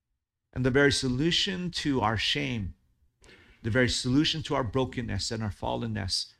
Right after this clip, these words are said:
is in relationship with God. But what sin does, it causes us to want to withdraw from God.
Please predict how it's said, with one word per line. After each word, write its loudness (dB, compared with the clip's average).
is 0
in 0
relationship 0
with -6
God. 0
But -2
what -2
sin -2
does, -2
it -8
causes -2
us -4
to -8
want -4
to -8
withdraw -2
from -6
God. -8